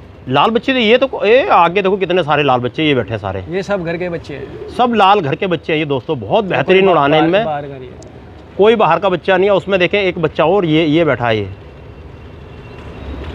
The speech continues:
Speaker 2: हाँ।
Speaker 1: देखो बच्चे का वजूद देखो दोस्तों, पर देखो यार, current है बच्चे के अंदर पूरा। ये, ये देखें आप, Full current है बच्चे के अंदर।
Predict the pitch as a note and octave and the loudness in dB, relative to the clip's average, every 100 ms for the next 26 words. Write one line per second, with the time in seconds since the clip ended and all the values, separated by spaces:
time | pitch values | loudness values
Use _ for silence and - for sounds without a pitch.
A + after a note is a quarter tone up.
0 | - C3+ A#2+ B2 - - - - A#2+ C3+ | -10 -8 -8 -8 -10 -12 -14 -4 0 2
1 | C3+ C3+ F3+ F#3+ D3+ C3+ F#3+ F3 F#3 G3 | 2 0 2 2 4 4 4 4 2 2
2 | E3 D#3+ F3+ E3 E3 D#3+ D3+ D#3 B2+ A#2 | 2 2 0 2 0 0 2 2 4 4
3 | A#2+ - C#3 D3+ F3+ E3+ D3+ B2+ B2+ B2 | 2 -2 0 2 2 2 0 -2 -4 -6
4 | A2+ A2 A2 G#2 F#2+ - - - - - | -6 -8 -8 -10 -10 -14 -20 -20 -20 -20
5 | - - - - - - - C3 F3 E3 | -20 -20 -20 -18 -18 -18 -4 0 2 4
6 | D#3+ C#3+ A#2 G#2+ F#2+ - - - - - | 2 2 0 -2 -4 -8 -20 -20 -20 -20
7 | - - - - - - - - - - | -20 -20 -20 -20 -20 -18 -18 -18 -18 -16
8 | - - - - - - - - - - | -16 -14 -14 -12 -12 -12 -12 -12 -12 -12
9 | D#2 - - A#2+ B2 - - C3+ C#3 - | -12 -12 -12 -10 -10 -10 -10 -8 -10 -12
10 | - E3 A3 G3 F3+ F3 F3+ E3 F3+ F3 | -2 2 2 2 2 2 2 0 0 2
11 | F3+ G#3 | 2 2